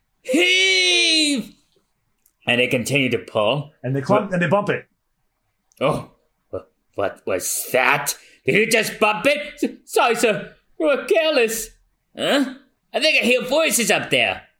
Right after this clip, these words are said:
Speaker 1: I'll just check it out. <laughs> Oh.
Speaker 2: And then Luffy re-, stretches his arm to the, the rim of the tower. Gum, gum, rocket! And he launches himself up.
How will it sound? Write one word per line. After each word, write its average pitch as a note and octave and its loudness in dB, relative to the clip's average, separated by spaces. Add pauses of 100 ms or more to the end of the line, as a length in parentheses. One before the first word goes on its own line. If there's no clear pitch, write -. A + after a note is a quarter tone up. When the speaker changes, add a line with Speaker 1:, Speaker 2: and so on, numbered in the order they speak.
(440)
Speaker 1:
I'll E4 0
just - -2
check C4+ 0
it C#4+ 2
out. C#4+ 2 (420)
<laughs> D3+ -2 (260)
Oh. C#3+ 0 (280)
Speaker 2:
And C3+ -2
then C3 -2
Luffy D3+ 0 (100)
re-, B2 -6
stretches C#3 -2
his F#3+ 0
arm F3 0
to D#3 0
the, B2+ -2 (160)
the B2+ -2
rim C#3 0
of F3 -2
the G3 0
tower. F3+ 0 (880)
Gum, D#3+ 2 (160)
gum, G#3+ 2 (280)
rocket! C#4+ 2
And D#3+ 2
he D#3+ 0
launches F3+ 0
himself E3+ 0
up. F3 0